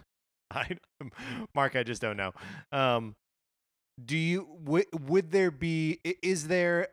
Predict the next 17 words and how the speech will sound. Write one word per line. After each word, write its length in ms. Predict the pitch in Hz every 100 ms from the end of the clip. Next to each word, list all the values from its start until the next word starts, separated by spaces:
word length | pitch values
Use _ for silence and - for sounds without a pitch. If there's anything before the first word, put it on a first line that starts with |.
| 139
a, 460 | 139 135 131 127 -
uh, 260 | 131 120
Totaku 960 | - 135 - 135 117 135 127 120 123 120
that 340 | 113 107 107
would 520 | 123 107 110 131 131 113
be, 200 | 117 104
like, 200 | 107 110
w-, 120 | 156 170
is 140 | 143
there 160 | 170 156
a 100 | 135
PlayStation 560 | - 131 123 117 113
brand 320 | 110 107 101 90 _ _ -
toy 320 | - 110 104
that, 180 | 98 101 -
like, 300 | 104 95 - _ _ _
you 160 | 110